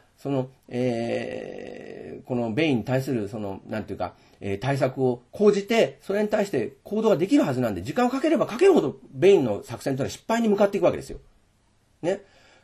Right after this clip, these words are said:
ら作戦としておかしいんですね。しかもバットマンもその間に回復してしまうわけですから。だから、これが何がおかしいかっていうと、これよくある、アメリカでは本当によくあるですね、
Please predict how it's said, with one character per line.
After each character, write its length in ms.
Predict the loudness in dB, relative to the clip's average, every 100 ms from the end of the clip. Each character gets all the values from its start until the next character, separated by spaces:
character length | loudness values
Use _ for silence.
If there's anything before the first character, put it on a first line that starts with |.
| _ 0
ら 120 | 0
作 220 | 2 0
戦 160 | 2 4
と 120 | 2
し 40 |
て 60 | 2
お 160 | -2
か 140 | 0 0
し 80 | 0
い 40 |
ん 40 |
で 60 | -2
す 60 | -4
ね。 80 |
し 80 | -6
か 100 | 2
も 120 | 2
バ 140 | 4 4
ッ 40 |
ト 80 | 4
マ 60 | 0
ン 60 |
も 60 | 0
そ 100 | 0
の 60 |
間 120 | 2 2
に 80 |
回 180 | 0 -4
復 140 | -4 -8
し 40 |
て 60 | -4
し 100 | 0
ま 120 | 2
う 60 |
わ 80 | 0
け 60 | -4
で 80 | -12
す 60 |
か 80 | -12
ら。 80 | -4
だ 80 | -4
か 60 |
ら、 80 | -4 -8 -20 -20 -20 -20 _
こ 120 | -2 8
れ 200 | 10 10
が 120 | 8
何 220 | 4 4
が 60 | 2
お 60 |
か 120 | 2 0
し 120 | -2
い 40 |
か 100 | -2
っ 40 | -6
て 140 | -6
い 40 | -8
う 20 |
と、 220 | -6 -8 -12 _
こ 80 | 0
れ 60 |
よ 180 | 4 4
く 220 | 6 4
あ 80 | 4
る、 240 | 4 2 0 _ _ -8
ア 80 | -2
メ 100 | 0
リ 80 | 4
カ 100 | 6
で 80 |
は 80 | 6 4 -4 -14 -8
本 160 | -4 2
当 100 | 4
に 60 |
よ 120 | 6 8
く 100 | 6
あ 60 |
る 100 | 4
で 60 | 0
す 80 | -8
ね、 220 | -8 -8